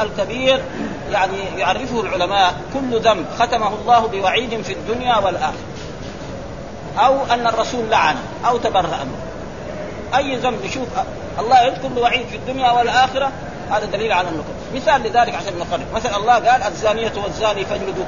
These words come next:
كل واحد منهم مئة جلدة". واحد ما يقول الزنا هذا صغير، يقول: "فاجلدوا كل واحد منهم مئة جلدة".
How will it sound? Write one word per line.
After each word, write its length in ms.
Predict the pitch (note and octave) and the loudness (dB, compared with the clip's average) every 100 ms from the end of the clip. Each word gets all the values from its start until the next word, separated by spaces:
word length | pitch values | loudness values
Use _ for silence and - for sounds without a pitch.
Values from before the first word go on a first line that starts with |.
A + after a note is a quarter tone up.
| F#3+ | -2
كل 100 | F#3 | 2
واحد 300 | F#3 F#3 F3+ E3+ | 4 4 0 -4
منهم 140 | E3+ | -4
مئة 140 | D#3+ D#3+ | -4 -4
جلدة". 240 | D#3+ D3 - - - | -6 -6 -8 -10 -8
واحد 160 | D#3+ G3+ | -8 -4
ما 120 | D#4+ | -4
يقول 180 | D#4+ D4+ | 0 2
الزنا 320 | A#3 B3+ G#3 | 0 0 0
هذا 100 | E3+ D#3 | -2 -4
صغير، 220 | D#3 E3+ - - - - | -6 -6 -8 -10 -12 -10
يقول: 400 | - - E3 A#3 | -10 -8 -8 -6
"فاجلدوا 420 | A3+ A3 G#3 G3+ A3 | -6 -6 -6 -6 0
كل 80 | |
واحد 180 | G#3 G#3+ F3 | 2 2 -2
منهم 140 | F#3 E3 | -6 -6
مئة 100 | - - | -8 -8
جلدة". 120 | B2+ | -10